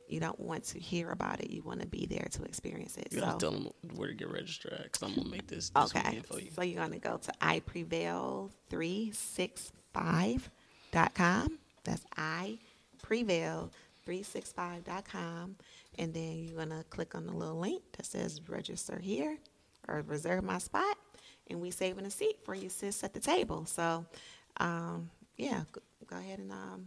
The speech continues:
Speaker 1: make that happen. So
Speaker 2: Go tap in.
Speaker 1: Tap in.
Speaker 2: Amen. So before we go, let us, uh, pray, and then we gonna go ahead and get out of here.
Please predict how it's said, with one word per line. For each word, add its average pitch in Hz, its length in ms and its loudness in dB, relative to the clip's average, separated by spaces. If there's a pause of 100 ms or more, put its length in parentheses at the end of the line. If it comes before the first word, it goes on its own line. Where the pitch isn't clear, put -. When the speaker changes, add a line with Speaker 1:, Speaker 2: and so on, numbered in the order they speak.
Speaker 1:
make 185 200 -8
that - 120 -4
happen. 160 360 -4
So - 120 6 (300)
Speaker 2:
Go - 200 -8
tap - 280 -2
in. 113 240 0 (360)
Speaker 1:
Tap - 280 12
in. 233 500 12 (160)
Speaker 2:
Amen. 107 380 2
So 107 280 6 (440)
before 131 240 8
we 120 80 6
go, 110 160 6
let 113 180 8
us, 113 240 2 (160)
uh, 107 360 0 (120)
pray, 120 380 6 (240)
and 107 100 -2
then 107 120 0
we 107 100 2
gonna - 240 10
go - 160 2
ahead 104 180 0
and 104 80 -2
get 104 140 2
out 104 160 2
of - 60 0
here. - 200 0